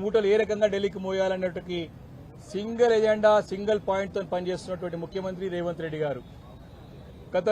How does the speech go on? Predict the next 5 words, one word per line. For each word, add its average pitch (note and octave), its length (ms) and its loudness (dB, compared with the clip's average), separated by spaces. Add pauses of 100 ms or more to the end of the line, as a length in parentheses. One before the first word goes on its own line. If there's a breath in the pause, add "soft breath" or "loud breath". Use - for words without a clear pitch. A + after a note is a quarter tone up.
రెండు G#3 160 4 (100)
సంవత్సరాలుగా G#3+ 640 6 (1000)
ఒకసారి G3 360 2 (100)
చూసినట్టయితే, G3+ 580 0 (1000)
మొదట G3+ 260 4